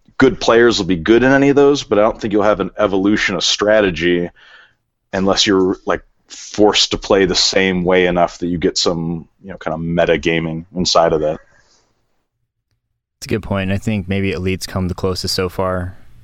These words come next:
Speaker 1: Yeah.
Speaker 2: Like, N D L had a good, they had a good run for, for what that's worth. But you're right.
Speaker 1: Yeah.
Speaker 2: I'm even thinking about this weekend's tournament coming up, the, uh, the L A Classic, where it's,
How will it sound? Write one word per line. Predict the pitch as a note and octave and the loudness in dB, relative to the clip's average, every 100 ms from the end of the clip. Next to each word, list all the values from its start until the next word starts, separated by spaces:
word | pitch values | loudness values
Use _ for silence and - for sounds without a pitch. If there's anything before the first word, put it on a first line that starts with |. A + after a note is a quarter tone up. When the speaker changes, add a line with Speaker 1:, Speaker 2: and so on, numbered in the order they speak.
| - | -2
Speaker 1:
Yeah. | D2+ - | 0 -2
Speaker 2:
Like, | F2+ - | -10 -6
N | B2+ | -4
D | B2 | -2
L | G#2+ | -2
had | G2+ F#2+ | -2 -2
a | |
good, | F2 F#2 F2+ E2+ F2 - - - - _ | -2 -2 -4 -8 -12 -20 -20 -20 -20 _
they | - | -6
had | G2 | -4
a | F#2 | -2
good | F#2 | -2
run | F2 F2+ F2+ F2 | -2 -2 -4 -6
for, | - F#2+ E2+ E2 - - - - - - - - _ | -6 -4 -4 -4 -8 -18 -20 -20 -20 -18 -18 -20 _
for | - | -6
what | F2+ | -4
that's | F#2 F2+ - | -4 -6 -4
worth. | F2 E2+ - | -4 -4 -6
But | F2 - - - - - | -8 -8 -18 -18 -14 -6
you're | G2 | -4
right. | F2+ C#2 | -4 -4
Speaker 1:
Yeah. | G2 - - - - | -6 -6 -18 -20 -8
Speaker 2:
I'm | G#2+ G#2 | -4 -2
even | G#2 F#2+ | -2 -2
thinking | F#2+ F#2+ | -2 -2
about | F2+ F2+ | -4 -4
this | F#2+ - - | -4 -6 -6
weekend's | F#2+ - F#2 | -6 -4 -4
tournament | - G2 F#2 | -4 -4 -4
coming | - F#2+ | -4 -4
up, | F#2 F2+ - | -2 -4 -4
the, | F2+ | -4
uh, | F2+ E2+ | -2 -2
the | E2 | -4
L | F#2 F#2 | -4 -2
A | F2 | -4
Classic, | - F2+ F2 F2+ E2+ | -4 -4 -4 -6 -6
where | F#2 F2 E2+ E2 - - - | -4 -2 -4 -6 -12 -20 -10
it's, | F#2 E2+ - - | -6 -4 -6 -8